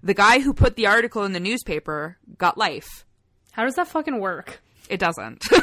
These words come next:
Speaker 1: Um, I just, that bothered me. Um, so in the years since Heidi's murder, Stephen Cook seemed to have moved on with his life.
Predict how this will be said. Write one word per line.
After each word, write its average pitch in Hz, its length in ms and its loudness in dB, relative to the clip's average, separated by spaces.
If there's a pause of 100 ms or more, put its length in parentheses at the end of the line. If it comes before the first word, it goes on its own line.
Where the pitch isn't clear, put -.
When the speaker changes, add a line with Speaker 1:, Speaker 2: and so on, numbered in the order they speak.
(200)
Speaker 1:
Um, 294 480 0 (920)
I 208 140 2
just, 196 220 -10
that 180 200 0
bothered 143 340 -4
me. - 220 -14 (340)
Um, 170 460 0
so 220 160 -4
in 247 160 -2
the 285 80 0
years 233 300 2
since 220 180 -6
Heidi's 190 400 -2
murder, 175 380 -2
Stephen 233 400 -4
Cook 240 260 -4
seemed 202 200 -6
to 214 60 -2
have 185 120 -2
moved 170 200 -4
on 160 180 -2
with - 120 -12
his 151 160 -10
life. - 380 -8